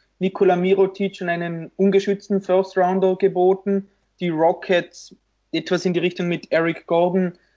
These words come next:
Nene und zwei First Rounder. Dort weiß man aber nicht, wie sie geschützt worden wären. Also wie, wie konkret diese Angebote waren, weiß ich nicht.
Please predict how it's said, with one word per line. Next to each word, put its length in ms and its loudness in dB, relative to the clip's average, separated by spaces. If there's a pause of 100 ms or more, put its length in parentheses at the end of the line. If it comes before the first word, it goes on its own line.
(240)
Nene 520 0
und 320 -2
zwei 520 2 (160)
First 340 0
Rounder. 240 2
Dort 340 -4
weiß 260 0
man 100 0
aber 140 0
nicht, 260 -6
wie 100 -4
sie 320 0 (480)
geschützt 540 -4
worden 320 2
wären. 240 0
Also 400 -4 (840)
wie, 560 4 (400)
wie 180 -4
konkret 520 0
diese 180 0
Angebote 460 0
waren, 280 0
weiß 300 -2
ich 140 -6
nicht. 400 -6